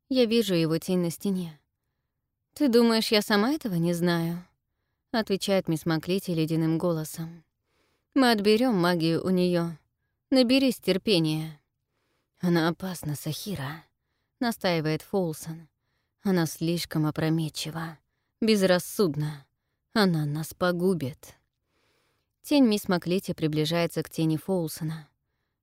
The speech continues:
«Она всего лишь девочка». «Ты её недооцениваешь», возражает Фулсон, но его голос смягчается. Их тени ещё более приближаются.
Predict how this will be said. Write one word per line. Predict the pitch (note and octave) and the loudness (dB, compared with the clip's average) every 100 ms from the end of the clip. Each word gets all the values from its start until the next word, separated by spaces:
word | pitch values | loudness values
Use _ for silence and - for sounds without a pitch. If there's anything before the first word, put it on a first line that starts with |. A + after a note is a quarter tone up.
| _ | _
«Она | D4 C4+ C4+ | 2 4 2
всего | - A#3+ | 2 4
лишь | A#3+ A#3+ | 6 4
девочка». | G3 G3+ B3+ E3 - D#3+ D#3 D#3 _ _ _ _ _ _ _ | 2 0 -2 -4 -8 -12 -14 -18 _ _ _ _ _ _ _
«Ты | G#3+ | -6
её | F3 D3+ F3 | -2 0 2
недооцениваешь», | E3+ E3 E3+ - C4 F#3 D3+ D#3+ D#3 - - - _ _ _ _ _ | 2 2 0 -2 -4 -4 -6 -10 -12 -10 -10 -14 _ _ _ _ _
возражает | C4 A3+ G#3+ A3 F#3+ | 0 2 2 2 0
Фулсон, | - A3 A3+ E3+ D#3 D#3+ D#3 _ - | 0 0 0 -4 -10 -10 -16 _ -4
но | A3+ | 0
его | G#3 F#3+ | 2 0
голос | F3 E3+ E3 - | 0 0 0 -2
смягчается. | F3 - F#3+ D#3+ D#3+ - E3 D#3+ _ _ _ _ _ _ _ _ _ _ _ - | -8 -6 -8 -8 -12 -14 -16 -18 _ _ _ _ _ _ _ _ _ _ _ -2
Их | C4+ | -2
тени | - C#4+ A#3 | 2 4 4
ещё | F3+ F3 - A3+ | 2 -4 0 0
более | G3 E3 D#3 D3+ | 2 0 0 -2
приближаются. | E3 E3 F3+ F#3 D#3 D3+ - F3 E3 | -4 -2 -2 -2 -4 -8 -12 -14 -16